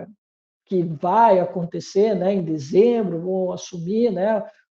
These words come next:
os novos assembleístas, e já tá acontecendo a discussão quem é que serão os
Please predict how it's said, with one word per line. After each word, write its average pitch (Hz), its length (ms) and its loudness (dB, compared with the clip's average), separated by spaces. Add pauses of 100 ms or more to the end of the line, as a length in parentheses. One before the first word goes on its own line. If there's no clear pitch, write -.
os 156 180 -10
novos 175 440 0
assembleístas, 180 1300 -6 (420)
e 185 100 -6
já 220 220 -2
tá 415 180 -4
acontecendo 427 640 -4
a 359 60 -2
discussão 247 500 -4
quem 220 240 -4
é 220 80 -6
que 220 260 -8
serão 214 540 -2
os - 240 -8